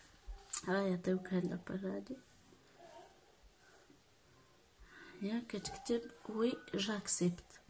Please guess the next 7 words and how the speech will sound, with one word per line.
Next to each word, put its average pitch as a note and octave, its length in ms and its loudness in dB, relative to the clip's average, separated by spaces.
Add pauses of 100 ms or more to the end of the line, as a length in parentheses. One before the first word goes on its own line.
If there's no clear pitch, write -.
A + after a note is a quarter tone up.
(1800)
قابلة. - 520 -2 (1800)
ها F#3+ 80 0 (100)
هي E3+ 260 2
الكونت - 460 -6
ديالك، A3 280 -4 (260)
كنكتبو F3+ 600 -2 (200)
سويفونت. F#3 1000 2